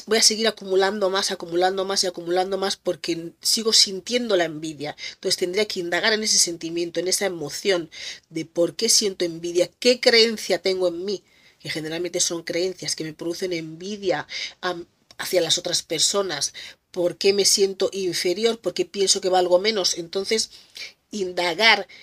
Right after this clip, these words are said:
profundizar en ese aspecto de la emoción, el sentimiento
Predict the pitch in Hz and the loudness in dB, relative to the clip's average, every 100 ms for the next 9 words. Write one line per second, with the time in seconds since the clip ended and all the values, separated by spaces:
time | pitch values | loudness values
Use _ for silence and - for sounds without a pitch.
0 | - - 170 - 185 175 170 214 214 175 | -18 -8 -6 -2 -2 -2 -2 0 0 0
1 | 180 190 - 170 - - 196 - - 135 | 0 2 2 0 -2 0 -2 -2 -8 -8
2 | - - - 175 185 170 165 170 156 - | -8 -18 -8 2 4 4 2 -2 -6 -4
3 | - 220 180 170 - 170 160 170 175 196 | 0 0 0 -2 -2 -2 -4 -4 -2 -2
4 | 202 - | -2 -8